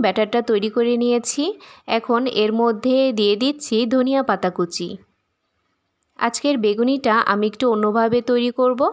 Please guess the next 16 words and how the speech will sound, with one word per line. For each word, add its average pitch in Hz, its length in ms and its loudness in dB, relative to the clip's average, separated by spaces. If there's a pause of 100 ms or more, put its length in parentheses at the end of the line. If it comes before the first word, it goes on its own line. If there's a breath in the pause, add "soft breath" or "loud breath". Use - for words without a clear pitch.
(120)
আশা 240 260 -2
করি 269 240 0 (140)
আপনাদের 208 520 0
ভালো 240 280 2
লাগবে। 170 380 0 (460 loud breath)
ধনিয়া 262 400 0
পাতাটা 277 460 0
দেওয়ার 220 300 2
পর 220 220 2 (100)
আবারও 208 360 0
আমি 240 200 -2
সব 202 280 -2
কিছু 226 260 -4
ভালোভাবে 226 640 0
মিশিয়ে 226 420 0
নিচ্ছি। 175 420 -6